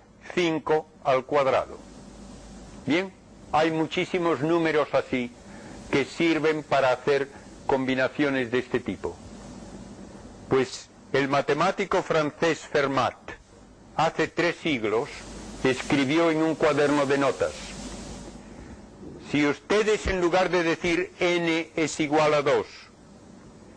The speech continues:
ponen n igual a tres o a cuatro o a cinco o lo que quieran, nunca se encontrarán tres números enteros que valgan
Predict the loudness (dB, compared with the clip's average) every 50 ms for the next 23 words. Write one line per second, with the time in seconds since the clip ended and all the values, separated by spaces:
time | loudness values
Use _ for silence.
0 | -20 -20 -20 -20 -20 -20 -20 -20 -18 -4 0 2 2 4 2 0 -2 -4 -4 -2
1 | 0 0 2 2 0 0 -2 -4 -4 -4 -2 0 2 4 4 4 4 4 2 0
2 | 0 2 2 2 2 0 -4 -8 -8 -2 2 2 2 2 0 0 2 4 4 4
3 | 2 2 2 2 2 2 0 0 -2 -2 -2 0 2 2 2 2 2 0 -2 -4
4 | -2 0 2 2 4 4 2 2 0 -2 -6 -10 -14 -18 -18 -18 -18 -18 -18 -16
5 | -16 -16 -16 -16 -16 -16 -16 -16 -16 -16 -16 -16 -14 -4 -2 0 2 4 4 4
6 | 4 4 4 2 0 0 0 2 0 2 2 0 0 0 0 0 0 2 2 2
7 | 0 -2 0 2 2 4 4 4 4 2 2 -2 -4 -6 -2 0 2 2 2 2
8 | 0 -2 -2 0 0 2 2 2 2 2 0 0 0 -2 -2 -2 0 2 2 2
9 | 2 0 -2 -6 -12 -20 -20 -20 -20 -20 -20 -20 -20 -20 -16 -4 0 0 2 2
10 | 2 0 0 0 2 2 2 2 0